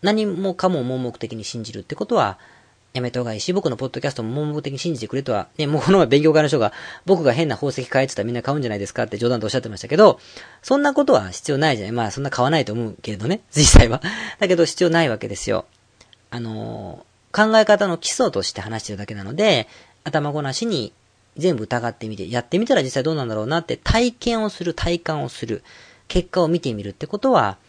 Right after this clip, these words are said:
やっぱり必要なんじゃないかなと思います。で、中国行った時もそう思いましたし、今度韓国行っても僕はいろいろ気づくんでしょうね。ですからそんな風にちっちゃいことでもいいからやってもらえたらいいんじゃないかなというお話でした。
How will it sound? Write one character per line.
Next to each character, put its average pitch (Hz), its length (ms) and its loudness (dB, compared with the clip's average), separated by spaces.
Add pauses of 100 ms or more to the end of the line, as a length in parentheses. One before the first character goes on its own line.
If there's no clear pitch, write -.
(320)
や 202 100 -2
っ 208 40 -4
ぱ - 80 2
り 143 60 2
必 - 160 -10
要 123 40 -4
な 117 80 -4
ん 110 40 -6
じ 104 80 -10
ゃ 98 40 -12
な 98 80 -8
い 98 60 -12
か 113 100 -10
な 123 160 -4
と - 120 -14
思 113 180 -10
い 110 40 -10
ま 117 140 -8
す。 139 60 -12
で、 196 100 -4
中 196 220 2
国 143 140 0
行 117 80 -6
っ 113 40 -6
た 143 120 -8
時 185 180 -8
も 117 240 -4
そ - 160 -2
う - 20 0
思 113 100 -4
い 110 40 -8
ま 107 100 -6
し - 60 -6
た - 80 -8
し、 - 220 -8 (440)
今 151 160 -6
度 113 100 -8
韓 131 180 -4
国 - 220 -12
行 - 20 -12
っ - 20 -20
て 175 80 -4
も 143 60 -4
僕 120 200 -6
は 101 200 -6 (120)
い 139 100 -6
ろ 120 80 0
い - 20 -8
ろ 110 80 -8
気 - 120 -8
づ 135 120 -6
く 117 80 -14
ん 104 40 -12
で 95 60 -12
し - 100 -6
ょ 101 40 -10
う 101 40 -8
ね。 131 180 -10 (500)
で - 60 -18
す - 60 -12
か 170 60 -4
ら 165 60 0
そ 208 100 -4
ん 214 60 -2
な 214 80 0
風 190 200 -2
に 101 200 -6 (100)
ち - 120 -10
っ - 40 -18
ち - 100 0
ゃ 196 40 2
い 170 40 0
こ 139 80 -6
と - 60 -10
で 113 60 -8
も 120 100 -8
い 143 80 -6
い - 20 -10
か 180 120 -2
ら 123 200 -2 (480)
や 127 120 -4
っ - 40 -6
て - 100 -12
も 113 80 -6
ら 110 80 -6
え 107 40 -8
た 110 100 -10
ら 101 60 -8
い - 20 -10
い 104 40 -12
ん - 20 -12
じ 101 80 -12
ゃ - 20 -12
な 92 80 -14
い 92 60 -14
か 101 120 -12
な 190 200 0
と - 140 -12 (160)
い 120 160 -6
う - 200 -2
お 107 60 -12
話 98 400 -10 (560)
で - 80 -10
し - 100 -4
た。 - 160 -12